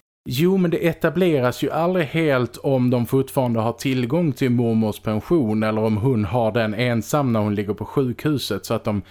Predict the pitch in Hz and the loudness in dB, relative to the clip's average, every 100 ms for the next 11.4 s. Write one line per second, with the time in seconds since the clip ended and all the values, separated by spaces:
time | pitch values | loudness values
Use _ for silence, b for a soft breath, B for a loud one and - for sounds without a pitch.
0 | B B - 123 117 - 117 - 127 - | B B -2 0 0 -4 -4 -2 -4 -2
1 | 180 - 123 113 107 107 101 98 104 95 | -2 0 0 2 0 0 -2 -2 -4 -2
2 | 95 95 82 82 90 B B B B B | -2 -4 -6 -6 -8 B B B B B
3 | 117 - 160 147 117 - 120 113 107 104 | -4 -2 2 2 0 -2 0 2 2 2
4 | 104 101 - 107 101 - 101 107 98 104 | 0 0 0 0 0 -2 0 0 -2 -2
5 | 120 113 110 95 120 107 - 107 98 - | 0 0 -2 -2 -2 -2 -2 -2 0 -2
6 | 104 95 92 104 - B B B - 127 | -2 -2 -4 -4 -6 B B B -4 0
7 | 110 104 - 131 123 110 - 147 113 107 | 0 -2 -2 0 0 0 2 2 2 0
8 | 98 101 101 107 98 98 107 101 - 110 | 0 -2 -2 0 0 0 -2 -2 -2 0
9 | 104 104 101 95 117 110 107 - - 113 | 0 0 -2 0 0 0 -2 -6 -6 -6
10 | - - - - 117 101 95 87 101 95 | -6 -12 -20 -8 -4 -4 -6 -6 -4 -2
11 | 131 175 90 | 0 0 -2